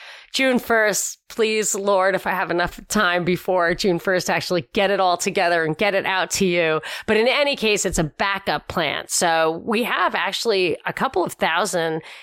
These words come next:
emails. So we should be able to keep rolling if we get taken down from Patreon. But you're gonna wanna be in that group that,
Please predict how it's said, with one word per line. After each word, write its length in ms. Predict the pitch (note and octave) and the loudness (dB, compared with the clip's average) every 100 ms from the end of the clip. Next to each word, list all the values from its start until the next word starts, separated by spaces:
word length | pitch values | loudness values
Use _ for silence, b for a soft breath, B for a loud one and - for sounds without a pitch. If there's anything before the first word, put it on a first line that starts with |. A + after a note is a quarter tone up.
| B B | B B
emails. 500 | C4+ E4 G#3+ D3+ D#3 | 0 2 2 0 0
So 200 | - F#3 | 2 2
we 220 | E3 B3+ | 2 0
should 320 | - - D4+ | 2 0 0
be 100 | A3 | 0
able 180 | A3 G3+ | 2 2
to 120 | - - | -2 -4
keep 260 | A#3+ G3+ | -4 -2
rolling 440 | F3 F#3+ A3 F3+ D3 | 2 2 4 4 2
if 140 | - | 0
we 100 | G3 | 0
get 180 | E3+ D#3+ | 0 -2
taken 320 | F#3+ F3+ D3+ | -2 -2 -2
down 260 | F3 F3 D3+ | -2 -2 -4
from 140 | D3+ | -6
Patreon. 400 | E3+ D#3+ D3+ C#3 | -4 -4 -2 -4
But 140 | D#3 | -2
you're 160 | G#3 B3 | 0 2
gonna 160 | B3+ A#3 | 2 2
wanna 200 | A3 E3 | 2 2
be 180 | G3 | 2
in 100 | F#3 | 2
that 180 | E3 D#3 | 2 0
group 240 | F#3 F#3 - | -2 -2 0
that, 260 | F3 - | -2 -2